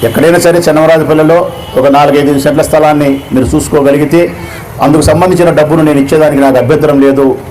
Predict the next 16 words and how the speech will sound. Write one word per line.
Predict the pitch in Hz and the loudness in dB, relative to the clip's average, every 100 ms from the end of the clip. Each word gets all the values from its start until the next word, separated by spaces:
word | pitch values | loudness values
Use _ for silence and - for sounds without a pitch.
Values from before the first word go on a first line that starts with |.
| - - | -10 -2
అని | 135 | -2
చెబితే, | 135 127 139 151 123 - - - - - - - - | 0 -2 -2 0 0 -4 -10 -16 -16 -18 -16 -6 -2
ఆ | 151 | 2
తర్వాత | 160 175 180 175 139 - - | 2 2 2 2 -2 -4 -4
చర్చి | 170 190 165 | -2 0 0
నిర్మాణానికి | 151 170 165 156 143 | 2 2 2 2 2
మీరు | 143 139 | 0 2
తలా | 147 165 | 2 2
ఇంత | 151 151 | 2 2
డబ్బులు | 139 151 151 | 0 2 0
వేసుకొని | - - 147 | 0 0 0
నిర్మాణం | 139 143 151 139 | 2 2 0 0
చేయమని | 139 139 143 | 0 -2 0
చెప్పి | 127 135 | -2 0
నేను | 139 120 | -2 -2
చెప్పిన. | 113 - | -4 -4